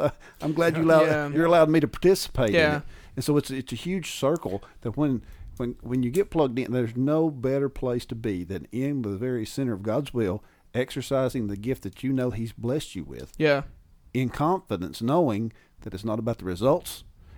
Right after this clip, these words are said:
Speaker 1: It's not about, uh, uh, the recognition you receive. It's just about being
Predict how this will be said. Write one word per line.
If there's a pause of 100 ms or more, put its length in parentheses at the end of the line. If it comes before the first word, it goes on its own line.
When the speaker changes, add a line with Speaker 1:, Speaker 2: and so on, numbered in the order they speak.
Speaker 1:
It's
not
about, (140)
uh, (360)
uh, (280)
the
recognition
you
receive. (260)
It's
just
about (280)
being